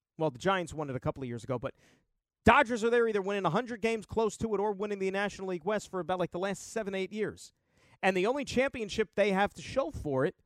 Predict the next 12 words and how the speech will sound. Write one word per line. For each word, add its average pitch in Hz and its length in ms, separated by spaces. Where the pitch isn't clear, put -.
is 214 200
the 185 80
Fugazi 214 720
sixty-game 220 840
championship 220 800
during 214 220
the 202 60
covid 226 340
year 165 180
in 190 60
twenty 214 320
twenty, - 420